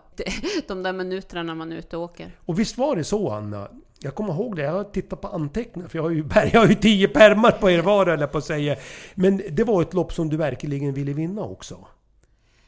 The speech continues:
Speaker 1: Ja, men det är ju stort att få vinna på hemmaplan, och, eh, just runt slottet så, i, ja, i Stockholm så känns det ju speciellt att få sprinta där och få vinna och vara den som, eh,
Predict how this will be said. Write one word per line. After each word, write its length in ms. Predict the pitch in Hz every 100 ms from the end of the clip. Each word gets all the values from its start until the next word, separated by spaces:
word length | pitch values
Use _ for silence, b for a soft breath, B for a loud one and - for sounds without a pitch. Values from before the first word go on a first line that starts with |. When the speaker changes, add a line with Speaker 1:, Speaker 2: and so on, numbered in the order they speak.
| _ _ _
Speaker 1:
Ja, 220 | - 196
men 180 | 190 185
det 80 | 175
är 100 | 180
ju 220 | 190 175
stort 420 | 165 - 180 165
att 80 | 151
få 120 | -
vinna 340 | 156 156 156 160
på 140 | 165
hemmaplan, 800 | 175 156 156 - 170 165 156 160
och, 340 | 156 _ -
eh, 380 | 160 160 165 165 156
just 320 | 170 - -
runt 240 | 156 160
slottet 520 | - - 190 - 160 -
så, 100 | 165
i, 380 | - - - 151 _ _
ja, 340 | - 185 190 170 185 _
i 260 | - 170 165
Stockholm 800 | - - - - 185 - 170 160
så 160 | - 165
känns 280 | 175 165
det 100 | -
ju 40 | 165
speciellt 720 | - - 165 - 180 156 -
att 140 | 156
få 120 | -
sprinta 560 | 165 - - 160 175 175
där 260 | 160 160 156
och 300 | 151 - 165
få 180 | -
vinna 400 | 156 156 151 160
och 140 | 160 151
vara 240 | 156 151 147 b b b
den 320 | - 165 160 156
som, 480 | - 156 147 147
eh, 260 | 156 160 165